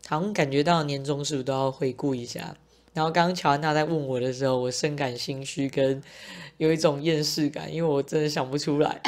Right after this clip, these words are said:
<laughs> 一开始第一瞬间，第一个 moment 的时候，觉得“天哪，我今年到底又做了什么事？”好不好？这从疫情开始就负能量比较多。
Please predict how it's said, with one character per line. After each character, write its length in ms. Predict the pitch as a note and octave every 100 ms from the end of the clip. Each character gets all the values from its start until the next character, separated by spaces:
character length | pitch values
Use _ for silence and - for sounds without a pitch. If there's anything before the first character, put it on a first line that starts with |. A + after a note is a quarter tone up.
| - - D4+
<laughs> 320 | E4+ - F4+
一 40 | G4
开 220 | - B3+
始 160 | - F3
第 240 | G#3 G#3
一 80 | G#3+
瞬 280 | A3 G3+ F3+
间， 220 | F#3 F3
第 160 | F#3
一 60 | F3+
个 100 | E3+
moment 420 | D3+ D3+ E3 C3
的 200 | C#3+ D3+
时 160 | D#3+ D#3
候， 60 | - - -
觉 120 | - D3+
得 60 |
“天 180 | D3+ D#3
哪， 120 | C#3+
我 100 | C3+
今 180 | C3 D#3+
年 140 | D3+ C#3
到 160 | D3
底 60 | C3+
又 80 | D3
做 240 | D3+ C3+
了 60 | C3
什 120 | D#3
么 80 | D3+
事？” 300 | - - - - _
好 200 | - B3
不 80 | A3
好？ 240 | F3+ G3 - - -
这 180 | - C#4+
从 180 | A#3 -
疫 100 | A3+
情 160 | F#3 E3
开 200 | F3+ F3
始 100 | C#3
就 180 | D3 D3+
负 240 | - E3+
能 160 | C3+ C3
量 220 | C#3 B2+
比 60 |
较 100 | B2 B2
多。 300 | - -